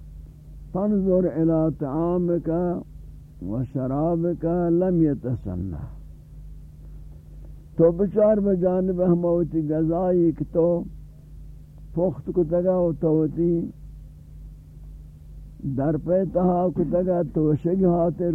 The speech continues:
تو زور تگا تو ہمان ہما برنجا ہما نالا کہ تو پختہ کو تگا وتی در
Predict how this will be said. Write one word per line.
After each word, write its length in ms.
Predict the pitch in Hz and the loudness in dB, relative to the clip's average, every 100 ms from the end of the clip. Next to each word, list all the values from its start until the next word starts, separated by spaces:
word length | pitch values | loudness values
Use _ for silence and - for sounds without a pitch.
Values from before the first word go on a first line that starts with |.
| 143 | 0
تو 140 | 156 | 0
زور 160 | 151 147 147 | 2 0 0
تگا 360 | 151 160 170 170 - - - - - - - - - - - - - - - - - - | 0 2 2 0 -4 -12 -18 -18 -18 -16 -16 -18 -18 -18 -16 -16 -16 -18 -18 -16 -14 -6
تو 180 | 123 | 0
ہمان 360 | 139 139 143 143 - - - - - - - - | 2 2 2 0 -2 -10 -18 -18 -18 -20 -12 0
ہما 240 | 143 147 | 2 4
برنجا 640 | 139 160 185 185 170 165 | 4 4 4 2 4 4
ہما 320 | 165 156 139 139 | 4 4 4 2
نالا 540 | 139 175 180 175 165 | 2 2 2 2 2
کہ 180 | 151 156 | 2 0
تو 120 | 135 127 | -2 -2
پختہ 420 | 127 110 - 165 151 | -4 -4 -2 -2 0
کو 80 | 160 | 0
تگا 300 | 151 165 170 165 - - - - - - | 0 2 2 0 -4 -16 -16 -16 -16 -10
وتی 340 | - 123 151 156 151 - - - - - 131 | -6 -2 4 6 4 2 -6 -16 -16 -8 -4
در 180 | 127 139 | 0 0